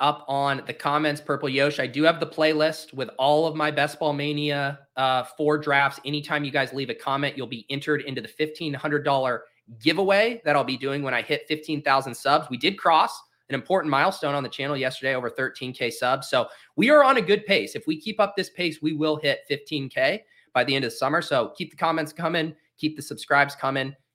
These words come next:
and we will be in good shape here. Um, I missed out on Dallas Goedert yesterday. I've been talking about elite tight ends. Um, I'm gonna go ahead and grab Dallas Goedert here. I like this price.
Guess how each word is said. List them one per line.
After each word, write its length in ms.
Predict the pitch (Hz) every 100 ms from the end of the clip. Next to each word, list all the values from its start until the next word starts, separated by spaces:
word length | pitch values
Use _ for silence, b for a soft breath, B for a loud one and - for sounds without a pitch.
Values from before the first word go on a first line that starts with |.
| _
and 100 | 113
we 60 | 120
will 80 |
be 140 | 110 117
in 140 | 101
good 300 | 113 117 113 - _
shape 380 | - - 175 170
here. 340 | 185 175 170 170 b b -
Um, 440 | 151 156 135 127 -
I 80 | 151
missed 260 | 160 - 190
out 140 | 254
on 140 | 214
Dallas 320 | 156 165 175 -
Goedert 400 | 143 190 170 -
yesterday. 600 | 123 - - 143 143 156
I've 120 | 127
been 140 | 143 131
talking 460 | 143 165 165 147 151
about 340 | 139 143 143
elite 320 | 131 123 156 151
tight 240 | 143 131
ends. 400 | 139 151 156 156 _ _ -
Um, 320 | 131 123 113
I'm 120 | 123
gonna 100 | 156
go 140 | 156
ahead 180 | 151 147
and 100 | 139
grab 360 | 123 135 135 127 - _ _ _
Dallas 320 | 127 123 120
Goedert 320 | - 127 117 -
here. 200 | 117 110
I 40 |
like 220 | 107 110
this 140 | 104 -
price. 400 | 123 98 -